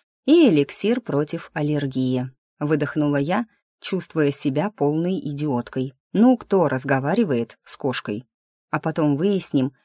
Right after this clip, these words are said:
кто ты такая и куда тебя пристроить». Я искренне надеялась, что хозяева пушистой морды найдутся быстро, и я смогу сегодня же сплавить, как выяснилось, очень даже живую, ни капли на труп не похожую живность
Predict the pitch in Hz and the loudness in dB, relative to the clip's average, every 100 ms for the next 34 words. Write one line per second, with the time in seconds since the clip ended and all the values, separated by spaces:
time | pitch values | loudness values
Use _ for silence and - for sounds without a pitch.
0 | _ - - 277 247 - 131 160 220 262 | _ -10 0 2 2 -2 -2 0 0 0
1 | 240 156 147 143 143 156 247 254 160 143 | -2 -4 -4 -2 0 0 0 -2 -2 -4
2 | 151 147 - - 135 135 131 - _ _ | -4 -6 -4 -4 -2 -2 -4 -12 _ _
3 | _ _ 175 180 180 - 160 147 147 151 | _ _ 0 2 0 -2 0 2 2 0
4 | 180 208 170 143 - _ _ - 185 - | 0 0 0 -2 -6 _ _ -6 -4 -2
5 | 160 170 156 151 165 - 160 - 151 160 | 0 2 2 0 -4 -6 -6 -2 0 0
6 | 196 160 147 _ _ 175 170 160 156 - | -2 -2 -4 _ _ -2 0 0 -2 -4
7 | 180 175 147 - 123 131 _ - 180 165 | -4 -2 -4 -4 -10 -12 _ -4 0 0
8 | 135 156 156 156 - 185 160 139 131 131 | 0 0 0 -2 -4 -2 0 0 -2 -2
9 | 127 - 185 269 151 - _ _ - 170 | -4 -4 -2 0 -2 -4 _ _ -6 -4
10 | 165 165 151 - 147 147 - _ _ - | 0 0 0 0 0 0 -2 _ _ -2
11 | 190 - 160 156 143 143 165 190 143 135 | -2 0 0 2 0 -2 0 0 0 0
12 | 151 202 _ - 208 196 208 196 165 160 | 0 -4 _ 0 0 2 0 2 0 0
13 | 165 180 151 - 185 190 165 123 - 175 | -2 -4 -6 -4 0 2 0 -4 0 0
14 | 262 285 277 151 135 151 202 - | 2 2 2 0 -2 0 -4 -6